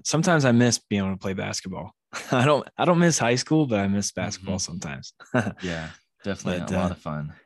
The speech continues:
Speaker 1: yeah, it, it really was. But I've enjoyed, James, all the book we went through, chapter one, chapter two, and now in chapter three. It's hard to believe that we're already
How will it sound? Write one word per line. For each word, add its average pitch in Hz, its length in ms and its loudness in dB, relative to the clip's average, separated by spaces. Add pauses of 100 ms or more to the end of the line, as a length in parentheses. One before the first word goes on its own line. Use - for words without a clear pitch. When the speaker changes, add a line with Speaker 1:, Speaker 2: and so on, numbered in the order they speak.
Speaker 1:
yeah, 95 220 0
it, 104 260 2
it 110 100 2
really 104 220 4
was. 95 380 -6
But 98 220 -6 (520)
I've 160 180 2
enjoyed, 123 460 4
James, 123 500 2 (200)
all 127 220 4
the 117 200 0
book 123 280 0
we 110 140 0
went 113 260 -4
through, 127 300 -2 (460)
chapter 117 320 -4
one, 120 260 -2
chapter 117 320 -6
two, 117 200 -6
and 107 100 -2
now 110 160 -4
in 127 60 -6
chapter 120 280 -6
three. 123 320 -2
It's 98 120 -10
hard 113 160 -4
to 110 40 -8
believe 110 420 -2
that 98 140 -4
we're 101 160 -8
already 110 300 -4